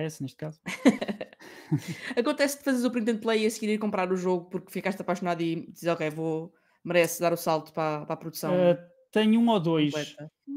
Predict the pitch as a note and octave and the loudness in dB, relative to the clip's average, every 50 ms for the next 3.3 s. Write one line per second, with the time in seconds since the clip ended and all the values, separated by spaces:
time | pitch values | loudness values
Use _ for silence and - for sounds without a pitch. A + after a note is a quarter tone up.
0 | C#4 C4 A#3 _ - D#3+ - - D#3+ D#3+ E3 E3 D#3 D#3+ - F#3+ F#3+ G3+ G#3+ G#3 | -10 -10 -8 _ -2 -2 0 2 2 2 2 2 0 0 -2 -2 -2 -2 -4 -6
1 | - - - - - _ _ _ _ _ _ _ _ _ _ _ _ _ _ _ | -8 -14 -16 -18 -20 _ _ _ _ _ _ _ _ _ _ _ _ _ _ _
2 | _ _ _ _ _ C#3+ C3+ C3+ D#3 D#3+ D#3+ D#3+ - - - D3+ D3 D#3 E3 F3 | _ _ _ _ _ -6 -2 2 4 4 4 2 0 -2 0 2 2 2 2 0
3 | E3+ - F#3 F#3+ G3 | -4 -6 -8 -8 -8